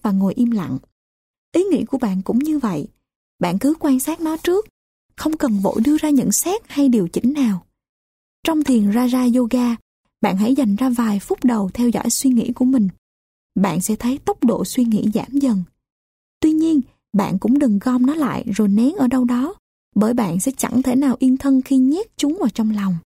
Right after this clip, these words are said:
Chúng sẽ tạo sóng to hơn và gây phiền phức hơn cho bạn đấy. Nhận thức bản thân.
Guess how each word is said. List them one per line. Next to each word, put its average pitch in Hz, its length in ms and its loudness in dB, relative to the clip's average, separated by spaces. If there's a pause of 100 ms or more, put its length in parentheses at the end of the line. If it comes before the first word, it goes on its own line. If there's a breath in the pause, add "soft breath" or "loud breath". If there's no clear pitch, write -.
(540)
Chúng 247 220 2
sẽ 277 140 -4
tạo 190 240 -6
sóng 226 280 -2 (100)
to 233 160 -2
hơn 226 320 2 (320)
và 196 180 0
gây 208 180 0
phiền 185 320 -4
phức - 200 -8
hơn 233 240 0
cho 220 100 -6
bạn 190 240 -4
đấy. 233 260 -2 (1500)
Nhận 208 260 0
thức 339 260 -4
bản 226 200 -2
thân. 240 300 -2